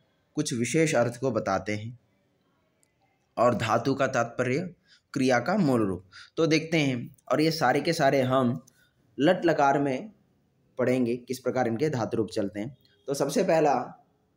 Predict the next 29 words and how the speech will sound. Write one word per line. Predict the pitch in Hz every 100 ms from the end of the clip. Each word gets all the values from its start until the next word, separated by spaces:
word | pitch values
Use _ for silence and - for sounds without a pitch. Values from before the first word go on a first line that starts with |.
| _ _ _ _ _ -
प्र | 160 170 170 - - _ -
प्लस | 160 196 - -
नम, | 135 135 101 - _ _ _ _
प्र | 135 135 - - _
यहाँ | 117 123
पर | 127
उपसर्ग | 110 107 - 135 139
है | 147
और | - 147
नम | 131 127 180 143
धातु | 113 98 123
है | 123 110 - _ _ _ _ _
और | 120 127
दोनों | 123 135 143
मिलकर | 135 131 131
बनते | 117 113 123
हैं | 175 226 _ -
प्रणम, | 165 139 101 82 _ _ _
जिसका | 123 - 127
अर्थ | 113 123
होता | 117 151
है |
प्रणाम | 156 120 113 123 117
करना। | 98 101 101 92 - _ _ _ _ _ _ _ -
यहाँ | 147 165
पर | 202
नम | 180 127 127 139 175 240
को | 240 202 180 156
णम | 156 180